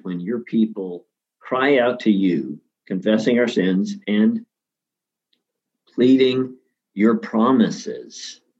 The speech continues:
for mercy. So in the midst of the tumult of our world, uh, would you grant us a spirit of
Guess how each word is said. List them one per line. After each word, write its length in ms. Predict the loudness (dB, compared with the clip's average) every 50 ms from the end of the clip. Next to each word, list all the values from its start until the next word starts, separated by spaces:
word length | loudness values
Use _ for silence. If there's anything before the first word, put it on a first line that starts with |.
| _ _ _ _ _
for 160 | _ -2 0 0
mercy. 640 | 2 0 0 0 -2 -2 -2 -2 -2 -4 -6 -10 _ _ _ -20 -20 -20 _
So 400 | 0 4 4 4 4 2 0 -2
in 140 | -2 -2 0
the 80 | 2 2
midst 420 | 2 4 2 2 2 0 0 2
of 180 | 2 4 4 6
the 300 | 4 4 2 0 -4 -14 _ _
tumult 640 | -12 -6 -4 -2 -2 0 0 0 0 -2 -4 -8 -16 -6 -2
of 240 | -2 -2 -2 -4 -8 -10 -6
our 360 | -4 -2 0 0 0 0 -2
world, 720 | -2 -4 -6 -6 -4 -4 -4 -4 -6 -8 -10 -14 -16 -20 -20 _ _ _ _ _ _ _ _ _ _ _ _ _ _
uh, 300 | -6 -4 -2 -2 -2 -2 -4
would 360 | -6 -6 0 2 2 2 4
you 160 | 2 2 2 2
grant 480 | 2 2 4 4 4 4 2 0 -4 -4 -2
us 400 | -2 -2 -2 -2 -6 -10 -14 -16 -20 _ _ _ _ _ _ _ _ _ _ _ _
a 80 | -10 -8
spirit 800 | -8 -8 -10 -10 -10 -4 -2 0 2 2 2 2 0 -2 -4
of 260 | -6 -6 -6 -8 -12